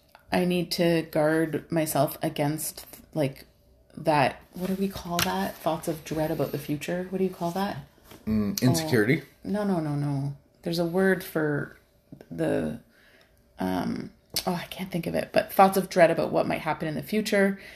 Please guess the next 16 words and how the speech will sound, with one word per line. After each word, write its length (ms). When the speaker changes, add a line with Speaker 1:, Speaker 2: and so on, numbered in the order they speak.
Speaker 1:
And 200
then, 360
um, 600
<clears throat> 40
just 300
how 280
working 360
the 80
program 640
can 300
teach 280
me 120
how 240
to, 200
like, 340
overcome 720